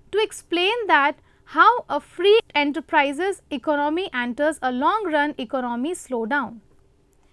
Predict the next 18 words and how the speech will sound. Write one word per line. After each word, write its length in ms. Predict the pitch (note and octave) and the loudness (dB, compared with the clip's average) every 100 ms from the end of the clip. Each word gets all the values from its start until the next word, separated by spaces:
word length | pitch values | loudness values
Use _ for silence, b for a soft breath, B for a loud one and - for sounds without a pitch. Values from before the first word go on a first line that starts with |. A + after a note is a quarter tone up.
| b b | b b
They 140 | E4+ | -8
talked 340 | - G4+ A4 F4+ | -2 -2 -2 -2
about 380 | D4 C#4+ D4 A#3+ | -2 0 0 -2
the 140 | C4 | -4
rich 380 | C4+ G#4+ - - - | -2 -4 -4 -20 -8
and 160 | B3+ B3+ | -6 -4
the 60 | |
poor 340 | B3+ E4 G4 G4+ | -4 -2 0 0
people 380 | D#4+ C#4+ D4+ C#4+ | -2 -4 -4 -6
of 160 | A3+ | -6
the 80 | C#4+ | -8
society. 680 | C#4+ - A3 G3 G#3 G3+ - _ _ _ b b b b b b - | -8 -8 -8 -8 -12 -16 -16 _ _ _ b b b b b b -8
They 160 | E4 A#4+ | -2 -2
said 420 | B4 F4 D4+ D#4 - C4 | -2 -2 -2 -4 -8 -8
richer 420 | C4 F4 A#4 A4+ | -4 -2 -2 -4
get 180 | F4+ F#4 - | -2 -4 -4
more 260 | C#4 E4 G#4+ | -2 0 0
income 520 | E4 C4 A#3 A#3 | 0 -2 -4 -4